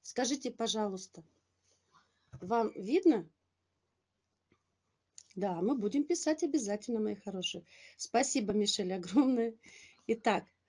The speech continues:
урок русского языка. Тема нашего урока называется так. Слова близкие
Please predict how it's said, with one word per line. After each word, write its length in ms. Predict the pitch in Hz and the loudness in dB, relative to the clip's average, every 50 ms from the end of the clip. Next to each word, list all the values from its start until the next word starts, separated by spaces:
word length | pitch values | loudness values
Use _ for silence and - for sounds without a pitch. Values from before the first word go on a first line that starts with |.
| _ _ _ _ _ | _ _ _ _ _
урок 500 | 220 220 220 240 277 320 415 427 - - _ _ _ _ _ _ _ _ _ _ | 2 4 4 6 6 6 4 4 0 -10 _ _ _ _ _ _ _ _ _ _
русского 800 | - 185 196 233 302 370 - - - 311 262 254 269 254 254 - _ _ _ | -4 0 2 2 2 2 0 0 0 0 0 0 -4 -4 -6 -12 _ _ _
языка. 600 | - 196 247 285 247 214 208 208 _ - 160 151 - _ _ _ _ _ _ _ _ _ _ _ _ _ _ _ _ | -4 -2 -2 -2 0 -2 -6 -6 _ -14 -14 -14 -16 _ _ _ _ _ _ _ _ _ _ _ _ _ _ _ _
Тема 400 | - 262 285 302 302 269 233 220 - | 0 4 6 8 8 8 6 4 4
нашего 640 | 226 226 226 240 254 247 - - - 208 185 196 196 | 4 4 4 4 4 4 4 2 2 0 -2 -4 -4
урока 680 | 190 185 185 190 214 277 370 403 - - - 180 165 - _ _ _ | -2 -2 -2 0 2 2 2 2 0 -6 -10 -12 -12 -12 _ _ _
называется 800 | 190 185 175 - 196 190 208 233 254 254 254 254 - - - 226 226 _ | -8 -8 -6 -6 -8 -6 -6 -4 -4 -4 -6 -6 -10 -12 -12 -12 -12 _
так. 220 | - 196 170 165 - _ _ _ _ _ | -10 -10 -10 -10 -14 _ _ _ _ _
Слова 400 | - - - 226 247 269 294 277 | -6 0 2 2 4 4 2 2
близкие 680 | 240 214 240 247 311 359 427 - - - - 208 202 | 2 2 4 6 8 8 8 6 2 -4 -2 -2 -2